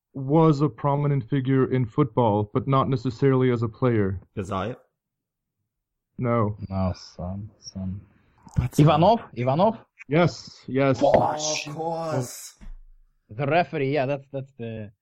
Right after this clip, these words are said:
Speaker 1: Yeah,
Speaker 3: yeah.
Speaker 1: his son, his son was the referee at the Battle of Nuremberg in two thousand six.
Speaker 2: Ah.
Speaker 3: Yeah, Valentin Ivanov,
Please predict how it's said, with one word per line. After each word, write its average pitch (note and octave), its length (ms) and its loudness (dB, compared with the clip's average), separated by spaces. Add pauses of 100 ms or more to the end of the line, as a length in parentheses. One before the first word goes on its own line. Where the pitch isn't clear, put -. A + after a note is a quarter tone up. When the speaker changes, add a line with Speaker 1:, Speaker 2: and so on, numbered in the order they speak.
(720)
Speaker 1:
Yeah, A2 120 2
Speaker 3:
yeah. C3+ 200 4
Speaker 1:
his C3+ 160 -2
son, E3 200 0
his E3+ 220 4
son F3+ 220 4
was E3+ 140 4
the D#3+ 100 4
referee E3 380 4
at D#3 80 0
the D3+ 60 0
Battle D3 360 0
of C#3 100 0
Nuremberg C3 680 -2
in A#2+ 200 -4
two C3 140 -6
thousand B2 380 0
six. A#2 360 -4 (340)
Speaker 2:
Ah. C#3 840 -8 (420)
Speaker 3:
Yeah, G#2+ 160 -4
Valentin G#2 400 -4
Ivanov, G#2+ 360 -2